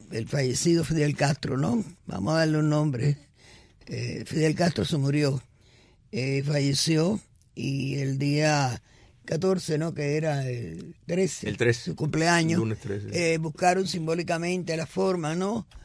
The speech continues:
Speaker 1: De comenzar a debatir, pues, eh, el proyecto de la nueva constitución. Yo no le quito el dedo del renglón a este tema, porque esto me parece tan irreal. Pero más irreal me parece que si tú me botaste de un país,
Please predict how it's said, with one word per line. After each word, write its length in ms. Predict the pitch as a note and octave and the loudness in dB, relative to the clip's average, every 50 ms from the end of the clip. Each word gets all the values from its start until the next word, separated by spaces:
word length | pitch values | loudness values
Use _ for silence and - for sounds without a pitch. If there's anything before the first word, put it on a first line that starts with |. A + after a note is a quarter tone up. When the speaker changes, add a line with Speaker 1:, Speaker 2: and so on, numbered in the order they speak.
| - - - - - - | -20 -20 -20 -20 -12 -6
Speaker 1:
De 160 | D#3+ F#3+ F#3+ | -4 -4 -2
comenzar 640 | - A3+ A#3+ B3 A#3 A#3 A#3 G3 - G#3 G3+ F#3+ F#3 E3+ | 0 0 0 2 0 0 0 0 0 2 2 2 4 2
a 100 | E3 D#3+ | 2 2
debatir, 640 | E3+ F3+ F3+ E3+ D3+ - D#3+ D#3+ D#3 D#3 D3 C#3+ - - | 2 2 2 2 0 0 0 0 0 0 -2 -4 -6 -6
pues, 380 | C#3+ D3 D#3 E3+ D3 - - | -4 -2 -2 -2 -4 -4 -6
eh, 500 | D#3 D3 C3 B2+ B2+ B2 B2 - A2 C3 | -4 -4 -4 -4 -4 -6 -6 -6 -6 -6
el 140 | C3+ C3 B2 | -6 -6 -6
proyecto 520 | - D3+ D#3+ D#3+ D#3+ E3+ - - - F#3 | -4 -4 -2 -2 -2 -2 -4 -4 -2 -2
de 60 | F3 D3+ | 0 0
la 160 | C#3 C3 B2+ | 0 0 -2
nueva 300 | C3 C#3+ D3+ D3+ D#3 D3+ | -2 -2 -2 -2 -2 -4
constitución. 920 | C#3+ - F3+ D#3+ C3 C#3 - - D3+ B2 - B2+ A#2+ - E3 D#3+ D#3 E3+ | -4 -2 -2 0 -2 -2 -4 -6 -6 -6 -6 -6 -6 -4 -2 -2 -2 0
Yo 100 | A3+ D#4+ | 0 0
no 100 | F4 F4+ | 0 -2
le 100 | D#4 A3 | -4 -4
quito 260 | A#3+ B3+ A#3 - G3+ | -6 -6 -4 -2 -2
el 140 | F#3+ D#3+ B2+ | -2 -2 0
dedo 200 | E3 F3 F#3+ F#3+ | 0 0 0 0
del 120 | F3+ D3+ | 0 -2
renglón 420 | C3 C3 B2+ B2 B2+ C#3+ D#3+ E3 E3 | -2 -4 -4 -4 -4 -4 -4 -4 -4
a 60 | E3 | -6
este 180 | C#3+ - C3 | -6 -8 -10
tema, 320 | - - D#3+ D#3 D#3 D3 C3+ | -6 -4 -4 -2 -2 -2 -2
porque 160 | B2+ C3+ D3 | -4 -4 -4
esto 140 | E3 - G#3 | -4 -4 -2
me 180 | G3+ G3 F#3+ F#3 - | 0 0 0 0 0
parece 400 | D#3 D3 - - - - F3+ C#3+ | 0 -2 -2 -2 -6 -6 -6 -4
tan 260 | - D#3 D#3 D#3+ F3 | -2 -2 -2 0 0
irreal. 920 | F3+ E3+ D3+ - - - B2+ B2+ B2+ C3 C3+ C3 C3+ C3+ C3 A#2 A2+ - _ _ - - - - - - - - - - - - - - - | 0 -2 -2 -4 -4 -6 -6 -4 -2 -2 -2 0 0 -2 -2 -4 -6 -8 _ _ -20 -20 -20 -20 -20 -20 -20 -20 -20 -20 -20 -20 -14 -6 -2
Pero 180 | - - F#3+ | 0 2 4
más 140 | G3 G#3+ A3+ | 4 6 6
irreal 420 | C#4 C#4 C4 A3+ A3+ A3+ A3+ A#3 | 6 6 6 6 6 6 6 4
me 120 | A#3+ A#3 F#3+ | 2 0 2
parece 600 | G3+ F#3 F3 E3+ E3+ E3+ D#3 - - F3+ G3 F#3 - _ _ _ _ _ _ _ _ - _ _ _ - | 4 4 4 4 4 2 0 0 -2 -2 -2 -4 -6 _ _ _ _ _ _ _ _ -20 _ _ _ -4
que 400 | - F3+ F3 F3 F3+ F#3 F#3 F#3 | 0 0 2 4 4 4 2 2
si 320 | - - F3 D#3+ D3+ D3 | 2 0 0 0 0 0
tú 120 | - F3+ G3+ | 0 0 2
me 100 | A3 A#3 | 4 4
botaste 400 | A3+ G#3 G#3+ G3 F#3 - A#3 G#3 | 4 4 4 2 2 4 4 4
de 60 | G#3 | 4
un 120 | F#3 E3 | 4 2
país, 600 | F3 E3+ D#3 D3+ D3 D3 D3 D3 - - - - | 2 2 4 4 4 2 2 0 -4 -8 -10 -16